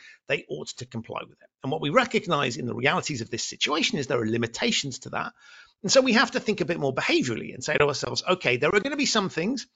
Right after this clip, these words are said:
where it's gonna be really easy to persuade people to do it. We don't need to put much effort in. There's gonna be other things where it's much harder. How can we tell the difference?" The answer is we have to start thinking about what is it like for them? And therefore, what, you know, uh, what, what is the likelihood of them not wanting to do it? What's the likelihood of there being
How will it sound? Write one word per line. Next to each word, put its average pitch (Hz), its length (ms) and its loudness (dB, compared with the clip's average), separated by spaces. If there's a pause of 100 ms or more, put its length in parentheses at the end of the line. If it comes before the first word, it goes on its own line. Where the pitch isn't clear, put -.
(300)
where 139 80 -2
it's - 60 0
gonna 160 120 2
be 165 120 0
really 180 200 6
easy 147 280 0
to 123 60 -4
persuade 123 280 0
people 101 160 -8
to 101 80 -12
do 175 180 4
it. - 160 0
We 139 140 0
don't 127 100 4
need 131 120 -6
to - 40 -14
put - 160 -6
much - 260 -6
effort - 280 -14
in. - 100 -18 (120)
There's 127 120 -8
gonna 185 120 2
be 180 120 4
other 277 160 -2
things 143 320 -4
where 139 160 0
it's - 120 -8
much 120 260 -2
harder. - 360 0 (400)
How 180 140 6
can 165 160 -4
we 147 100 -6
tell 127 180 0
the 113 80 -6
difference?" 214 480 0
The 151 100 -4
answer 147 280 0
is 135 120 0
we 143 80 -2
have 120 160 -8
to 139 80 -10
start 165 360 -2
thinking 123 320 -4
about 117 340 -2
what 175 120 4
is 180 100 -2
it 175 100 2
like 131 240 0
for - 120 -10
them? 123 380 -8 (560)
And 135 140 4
therefore, 131 460 6
what, 175 260 2 (140)
you 139 120 -2
know, 123 240 -4
uh, - 220 -6
what, 196 220 -2
what 190 100 8
is - 120 4
the 165 80 2
likelihood 151 640 2
of 123 120 0
them 131 180 -2
not 277 220 6
wanting 120 340 -2
to 117 80 -8
do 127 120 -6
it? 127 120 -4
What's - 140 -10
the 139 120 -8
likelihood 131 520 0
of 104 100 -4
there 120 140 2
being 117 440 2